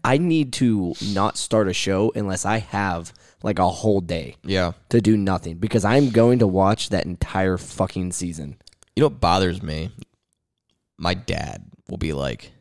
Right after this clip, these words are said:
Speaker 2: this is, this was definitely more of a thing when movies were in theaters, like,
Speaker 1: Mm-hmm.
Speaker 2: only in theaters. I'd be like, "Hey, let's go see this movie." And he'd pull out his phone. And we talked about this on an episode. I don't know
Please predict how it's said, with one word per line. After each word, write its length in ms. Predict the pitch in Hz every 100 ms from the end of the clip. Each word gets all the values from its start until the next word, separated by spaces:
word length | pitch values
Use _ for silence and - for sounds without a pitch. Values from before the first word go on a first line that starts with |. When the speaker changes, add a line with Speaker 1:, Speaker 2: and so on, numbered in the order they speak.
| _ _ _ _ _ -
Speaker 2:
this 220 | 131 131
is, 200 | 110 98
this 180 | 110 113
was 140 | 104
definitely 400 | 92 95 - 92
more 200 | 85 87
of 60 | 82
a 80 | 82
thing 220 | - 80
when 120 | 80
movies 280 | 78 76 71
were 80 | -
in 80 | -
theaters, 640 | - 82 80 90 92 - - -
like, 180 | -
Speaker 1:
Mm-hmm. 300 | 98 90 85 85
Speaker 2:
only 300 | 85 85 87
in 120 | 85
theaters. 440 | 95 98 98 - _ _ _ _ _ _ _ _
I'd 120 | -
be 100 | 107
like, 120 | 101 98
"Hey, 100 | 110
let's 140 | 95
go 80 | -
see 120 | -
this 180 | - -
movie." 240 | 113 - _ _ _ _ -
And 100 | -
he'd 280 | 92 78 - - _ _ -
pull 160 | 101
out 120 | 95 90
his 100 | -
phone. 300 | 87 82 - - _ -
And 140 | 90
we 100 | 101
talked 260 | 104 117 113
about 120 | 113
this 140 | 95 -
on 100 | 95
an 60 |
episode. 460 | 85 82 - 80 78
I 100 | 73
don't 80 | 85
know 180 | 80